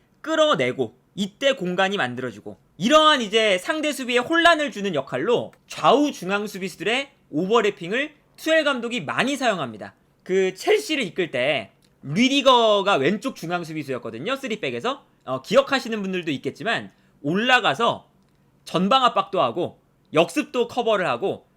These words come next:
플러스 빌드업에다가 심지어 올라가서 오버래핑도 하고 패스도 뿌려주고 중거리 슈팅으로 득점도 만들었을 때가 있어요.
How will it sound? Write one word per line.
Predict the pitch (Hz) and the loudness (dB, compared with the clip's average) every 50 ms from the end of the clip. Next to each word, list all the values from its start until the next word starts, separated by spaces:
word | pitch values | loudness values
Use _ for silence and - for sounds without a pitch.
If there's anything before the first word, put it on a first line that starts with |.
| _ _ _ | _ _ _
플러스 | - - 302 294 285 233 160 - - - 135 - 113 - _ _ _ _ _ _ _ _ - | -4 -2 0 2 2 0 0 -2 -4 -4 -4 -4 -4 -6 _ _ _ _ _ _ _ _ -12
빌드업에다가 | - - 175 214 226 208 226 240 233 214 190 180 156 151 147 156 220 269 285 302 - _ _ _ _ _ _ _ _ - | -6 -2 0 0 0 2 4 4 4 4 2 0 -2 -2 0 2 0 0 0 -4 -10 _ _ _ _ _ _ _ _ -12
심지어 | - - 302 311 311 247 269 277 247 | -6 -4 -2 -2 0 2 4 4 4
올라가서 | 180 143 165 190 220 220 208 214 - 147 | 4 4 2 4 4 4 4 4 0 0
오버래핑도 | 170 190 240 262 247 240 - 196 196 180 175 | 0 4 4 4 4 4 0 -4 -4 0 2
하고 | 156 143 143 151 226 262 262 269 - _ _ _ _ _ _ | 2 2 2 -2 -2 -4 -4 -6 -10 _ _ _ _ _ _
패스도 | - - 381 - - 294 269 285 - | -6 -4 -4 -2 -2 -4 -4 -4 -4
뿌려주고 | - 214 208 175 147 156 156 226 262 285 277 _ _ _ _ _ _ _ - | -2 -2 -2 -2 -2 -4 -6 -4 -4 -4 -6 _ _ _ _ _ _ _ -18
중거리 | - - 269 202 226 262 285 285 285 269 | -8 -4 -2 -2 2 4 4 4 4 2
슈팅으로 | 240 - - - 233 240 240 240 | -4 -8 -10 -6 -6 -6 -4 -6
득점도 | 175 147 - - 311 302 294 285 | -8 -10 -2 -2 -2 0 2 0
만들었을 | 240 185 165 160 180 175 170 - 156 | 0 0 -2 -2 -4 -4 -4 -6 -8
때가 | 165 165 170 151 | -6 -6 -4 -4
있어요. | 117 - - 98 107 123 113 - | -6 -8 -10 -8 -6 -6 -8 -8